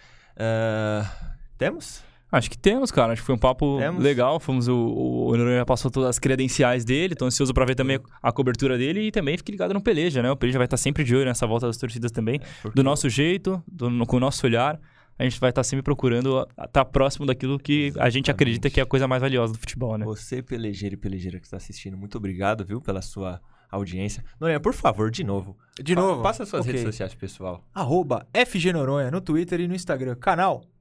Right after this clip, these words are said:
Speaker 3: Eu Vim de Santos, por favor, dá aquela, se inscreva. Eu nunca pedi pra se inscrever na minha vida. Vou pedir
Speaker 1: Agora é a
Speaker 3: agora.
Speaker 1: hora,
Speaker 3: Quem
Speaker 1: agora é
Speaker 3: quiser,
Speaker 1: a hora.
Speaker 3: se inscreve lá, por favor. Estamos com oitenta mil e uns quebradinhos.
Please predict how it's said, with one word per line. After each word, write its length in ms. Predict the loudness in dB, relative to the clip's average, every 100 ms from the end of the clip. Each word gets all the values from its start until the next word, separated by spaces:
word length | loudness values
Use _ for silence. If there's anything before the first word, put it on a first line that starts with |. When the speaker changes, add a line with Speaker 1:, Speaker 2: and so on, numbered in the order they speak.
| _ 0
Speaker 3:
Eu 140 | 2
Vim 120 | 0
de 80 | -2
Santos, 320 | -4 -4 -6 -10
por 160 | -16
favor, 320 | -8 -4 -4
dá 120 | -4 -6
aquela, 440 | -4 -6 -6 -10 -18 _ _
se 140 | -12 -12
inscreva. 300 | -4 0 0
Eu 20 |
nunca 160 | 0 -2
pedi 240 | -2 -2
pra 100 | -4
se 120 | -4
inscrever 320 | -4 -4 -2 -4
na 100 | -2
minha 160 | -2
vida. 260 | -2 -4 -4
Vou 80 | -4
pedir 160 | 2
Speaker 1:
Agora 160 | 2 4
é 40 |
a 20 | 2
Speaker 3:
agora. 220 | 2 -2
Speaker 1:
hora, 60 | -4
Speaker 3:
Quem 80 | -4
Speaker 1:
agora 120 | 0
é 40 |
Speaker 3:
quiser, 40 | 0
Speaker 1:
a 40 |
hora. 80 | 0
Speaker 3:
se 60 |
inscreve 380 | -6 -2 -2 0
lá, 140 | 0 -2
por 160 | -6
favor. 340 | -6 -4 -4 -6
Estamos 320 | -8 -12 -10
com 520 | -8 -8 -8 -10 -8
oitenta 480 | -8 -8 -10 -8 -8
mil 240 | -8 -8
e 100 | -8
uns 240 | -8 -8 -6
quebradinhos. 560 | -6 -4 -4 -6 -10